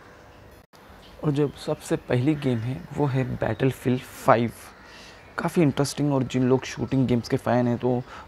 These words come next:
उनके लिए ये games काफ़ी interesting रहेगा। और ये काफ़ी अच्छा game है, काफ़ी अच्छ-, जो लोग Battlefield के गेम series से खेलते आए हैं वो जानते हैं कि Battlefield कहाँ से कहाँ पहुँच चुका है।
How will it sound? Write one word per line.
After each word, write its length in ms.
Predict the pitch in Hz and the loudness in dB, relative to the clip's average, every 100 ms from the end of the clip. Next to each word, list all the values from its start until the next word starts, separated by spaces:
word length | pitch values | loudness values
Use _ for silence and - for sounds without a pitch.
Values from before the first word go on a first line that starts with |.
| - | -8
उनके 180 | 123 135 | -2 2
लिए 220 | 127 127 | 4 4
ये 80 | 127 110 | 2 0
games 260 | 123 120 127 | 0 0 -2
काफ़ी 600 | - 117 127 143 143 139 - - - - | -2 -2 0 0 2 2 -2 -20 -20 -6
interesting 520 | 139 131 131 - 139 120 | -2 0 0 0 0 2
रहेगा। 320 | 120 110 101 | 0 -2 -8
और 180 | 113 127 | -4 0
ये 120 | 127 | 0
काफ़ी 320 | 131 139 156 | -2 -4 0
अच्छा 280 | 131 - 135 | -2 0 -2
game 280 | 123 117 120 | 0 0 -2
है, 120 | 120 - | -4 -8
काफ़ी 280 | 120 - 101 | -10 -6 -8
अच्छ-, 520 | - - - - - | -8 -18 -20 -8 6
जो 120 | 135 | 8
लोग 160 | 127 120 | 8 6
Battlefield 460 | 123 127 127 131 | 6 6 2 0
के 120 | 123 131 | 2 2
गेम 240 | 120 123 | 4 0
series 360 | 120 - 127 127 | 0 0 2 2
से 120 | 131 | 0
खेलते 320 | - 131 123 | 2 2 2
आए 160 | 120 120 | 0 0
हैं 60 | |
वो 100 | 120 | 0
जानते 380 | 120 117 120 127 | 0 0 0 0
हैं 120 | 131 | -2
कि 120 | 123 123 | 0 2
Battlefield 500 | 117 117 120 117 - | 2 0 -2 -2 -2
कहाँ 200 | 127 127 | -2 0
से 120 | 123 | -4
कहाँ 260 | - 123 131 | -2 -2 0
पहुँच 200 | - 123 | -2 -2
चुका 260 | 131 - | -2 -2
है। 240 | 117 131 | -2 -2